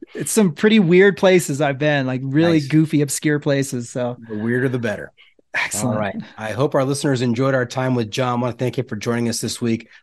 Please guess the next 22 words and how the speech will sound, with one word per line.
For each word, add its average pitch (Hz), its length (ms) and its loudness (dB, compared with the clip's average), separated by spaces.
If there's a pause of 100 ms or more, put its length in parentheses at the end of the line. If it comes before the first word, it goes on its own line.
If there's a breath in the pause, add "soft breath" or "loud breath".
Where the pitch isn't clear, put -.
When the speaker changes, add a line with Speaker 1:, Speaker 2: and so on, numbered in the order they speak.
Speaker 2:
Lakewood, 139 380 0
how 147 100 0
can 170 140 -4
our 131 80 0
listeners 131 340 -2
keep 135 180 -2
up 120 120 -4
with 117 80 -2
you 117 80 0
on 110 80 -4
social 113 340 -4
media? 113 300 0
Where 117 100 -4
can 113 120 -6
they 107 60 -4
find 107 180 -6
updates 101 420 -6
on 95 100 -6
your 90 160 -10
latest 98 300 -8
adventures? 82 580 -14 (680)
Speaker 1:
Uh, 160 640 0